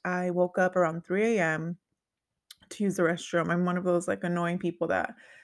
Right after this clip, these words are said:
wakes up at least once to pee in the middle of the night. So I woke up, and as I'm walking to the restroom, half asleep, I keep getting this, like, I keep hearing this thing in my head that's saying,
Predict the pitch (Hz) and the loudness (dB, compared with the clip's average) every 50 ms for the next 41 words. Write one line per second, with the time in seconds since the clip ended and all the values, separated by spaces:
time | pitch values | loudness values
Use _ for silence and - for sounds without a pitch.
0 | - - _ _ _ _ _ - - - - 190 202 185 180 - - 196 - - | -20 -20 _ _ _ _ _ -20 -14 -8 -2 2 2 2 2 2 2 2 4 4
1 | 170 - 180 180 214 226 233 226 - - 175 156 151 - 160 - - - - - | 2 2 2 2 2 2 2 0 -2 -4 -4 -4 -4 -4 -6 -8 -10 -12 -14 -6
2 | - - 175 - - - 185 170 156 156 165 160 160 160 160 165 160 147 160 151 | -4 -4 -4 -4 -2 0 0 2 2 0 -2 -4 -4 -2 -2 -2 0 -2 -2 -2
3 | 82 - - - - - - - - - 196 185 180 175 175 180 - _ _ _ | -2 -4 -6 -6 -8 -10 -12 -8 0 4 6 8 8 6 4 2 -4 _ _ _
4 | _ _ _ - 170 185 185 202 208 214 214 - 208 196 190 185 190 - _ _ | _ _ _ -2 0 2 4 4 4 4 4 4 4 4 4 2 -2 -8 _ _
5 | - 185 175 175 175 185 175 175 175 175 170 185 180 185 175 175 185 196 196 220 | -6 -4 -4 -4 -4 -4 -4 -2 -2 0 2 2 2 2 2 2 2 2 2 2
6 | 220 208 214 226 208 196 180 170 175 - - - - 165 170 170 170 185 - - | 0 0 0 0 2 4 6 6 4 2 -2 -2 0 0 2 0 -2 -4 -6 -12
7 | - - - - _ _ _ - - 185 185 190 - 214 208 - - - 202 202 | -20 -20 -20 -20 _ _ _ 2 4 4 4 4 2 -2 -4 -4 -4 -2 0 2
8 | 196 180 170 165 165 170 - _ - 185 185 180 180 - - - 202 196 202 196 | 4 4 4 2 2 -2 -4 _ -4 -2 -2 -2 -2 -4 -6 -2 0 0 0 0
9 | 196 - 202 185 180 180 180 180 180 180 175 170 170 165 165 165 - - - - | 0 2 4 4 4 4 2 0 0 0 0 0 0 0 0 -2 -4 -8 -6 -4
10 | 170 165 165 165 165 - _ - - 202 196 196 - 196 - - - 220 214 208 | -2 -2 -2 -2 -4 -6 _ 0 0 0 2 0 0 -2 -2 2 6 6 8 8
11 | 208 196 190 170 175 170 - - - - 196 190 190 190 180 165 165 175 156 165 | 8 6 6 4 4 2 0 -2 -2 0 2 2 2 2 2 0 -2 -4 -2 -2
12 | 190 175 170 170 170 165 170 170 - - - 175 170 165 160 160 165 175 - - | 0 0 0 0 0 0 -2 -2 -4 -4 -4 -2 -2 -2 -2 -4 -4 -4 -6 -6